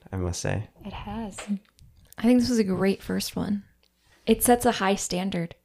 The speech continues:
Speaker 1: It does. I hope we have enough from C S Lewis to, uh, keep us going.
Speaker 3: Given that we talked for that long on two questions,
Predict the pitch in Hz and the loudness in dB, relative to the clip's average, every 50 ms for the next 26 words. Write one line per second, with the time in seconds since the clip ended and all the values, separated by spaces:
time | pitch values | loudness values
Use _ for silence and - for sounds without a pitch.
0 | _ - 107 - - 110 113 117 101 90 85 87 - - - _ _ _ _ _ | _ -6 -4 0 4 8 8 8 8 8 4 2 -4 -8 -10 _ _ _ _ _
1 | _ - 104 117 143 147 143 147 - - _ - - - 110 110 113 120 101 110 | _ 2 4 6 6 6 6 4 0 -14 _ -18 -10 -4 -2 0 2 4 4 4
2 | 113 107 107 104 98 - - - - - 104 98 95 95 90 - - - 107 101 | 4 4 4 2 2 -2 -10 -10 -4 -2 0 0 0 -2 -2 -4 -4 0 2 2
3 | 95 90 - 92 95 95 92 90 82 - - - - - - - 92 90 92 90 | 2 2 2 0 2 2 4 2 2 0 -2 -6 -8 -8 -6 -4 -2 -2 0 0
4 | 87 87 87 87 90 - _ _ _ - - - - - - - - 95 90 87 | -2 -2 -2 -4 -6 -8 _ _ _ -12 -10 -10 -8 -8 -8 -4 -2 -2 -2 -2
5 | 87 90 - - _ - - - _ - _ _ _ - - - - _ _ _ | -2 -4 -8 -12 _ -20 -20 -20 _ -20 _ _ _ -20 -20 -20 -20 _ _ _
6 | _ _ _ _ - - 247 233 226 269 285 294 302 269 - - - 233 240 233 | _ _ _ _ -2 2 4 6 8 8 8 8 6 4 2 -4 -4 0 0 2
7 | - 226 220 - 220 208 208 214 - - - - 214 214 202 190 190 - - 214 | 2 2 2 2 4 2 2 2 0 -4 -4 0 2 4 4 4 2 4 4 4
8 | 202 196 208 226 233 247 254 - _ - - 208 208 208 208 196 196 190 202 233 | 4 6 6 6 6 4 4 0 _ -2 0 2 2 4 4 4 4 2 2 0
9 | - _ - - 240 226 226 - 226 220 220 - - 269 277 311 349 339 - - | -6 _ -2 2 2 2 4 4 2 2 2 2 0 0 2 0 0 -2 -6 -10
10 | - | -14